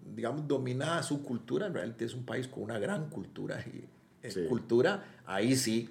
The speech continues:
Speaker 1: una cultura derivada de la, de la, eh, digamos que en los países,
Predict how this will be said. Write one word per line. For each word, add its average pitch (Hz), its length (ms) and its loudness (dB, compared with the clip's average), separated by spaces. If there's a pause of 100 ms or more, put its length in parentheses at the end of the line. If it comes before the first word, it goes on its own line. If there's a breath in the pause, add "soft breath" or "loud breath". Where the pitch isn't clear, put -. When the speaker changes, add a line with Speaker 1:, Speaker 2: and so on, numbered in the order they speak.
(180)
Speaker 1:
una 117 260 -6
cultura 117 460 0
derivada 101 440 4
de 107 60 6
la, 104 240 -2 (520 soft breath)
de 104 200 2
la, 92 540 0 (480 soft breath)
eh, 87 340 -8 (120)
digamos 127 340 4
que 175 360 6 (420)
en 135 100 2
los 135 160 2
países, 165 540 2